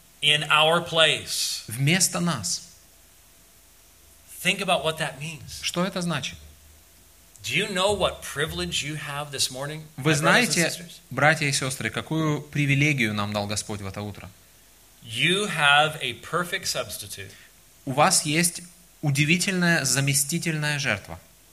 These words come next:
Speaker 1: who is in the presence of the Father.
Speaker 2: которая была принесена в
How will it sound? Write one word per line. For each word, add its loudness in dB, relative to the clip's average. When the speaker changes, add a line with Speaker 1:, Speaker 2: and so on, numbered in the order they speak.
Speaker 1:
who -4
is 2
in 2
the 0
presence 2
of -14
the -6
Father. -2
Speaker 2:
которая 0
была 0
принесена 4
в -4